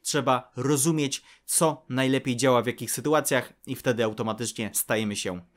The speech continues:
lepszymi. Jeżeli ta analiza, ten komentarz wam się podobał, zostawcie proszę łapkę w górę, no i subskrypcję, jeżeli jeszcze nie subskrybujecie. A ja już się z wami żegnam, do usłyszenia już jutro, mówił Goldzore.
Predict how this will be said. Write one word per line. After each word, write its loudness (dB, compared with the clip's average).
lepszymi. 2
Jeżeli 0
ta 2
analiza, 0
ten -4
komentarz 0
wam -4
się -2
podobał, 2
zostawcie -2
proszę -2
łapkę 0
w -10
górę, 6
no 2
i -2
subskrypcję, -4
jeżeli -2
jeszcze -4
nie -4
subskrybujecie. 2
A -2
ja 4
już 2
się -2
z -6
wami -2
żegnam, 0
do 2
usłyszenia -2
już -2
jutro, 0
mówił 2
Goldzore. 2